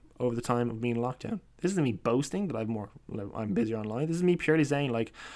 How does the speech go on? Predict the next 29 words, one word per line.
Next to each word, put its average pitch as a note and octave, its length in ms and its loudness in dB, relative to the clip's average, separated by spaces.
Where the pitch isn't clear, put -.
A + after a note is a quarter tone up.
I C#3+ 180 8
have D#3+ 140 8
become C#3 280 2
busy A2 200 6
because A2+ 240 0
I C3 160 8
put - 160 -2
more A#2+ 120 2
time A2+ 300 0
into A#2 280 -4
coaching A2 300 2
online G2+ 480 -2
during G#2+ 180 -2
lockdown. C3+ 360 -2
I've A2+ 160 4
improved A2 280 0
my G#2 80 -2
service, C#3 380 0
what A#2 140 -2
clients A2 260 0
get, B2+ 200 4
the A#2+ 60 0
resource A#2 360 2
they A#2+ 80 2
get A#2 80 2
to A2+ 80 0
learn B2 180 2
from, E3+ 220 4
my A2 220 -4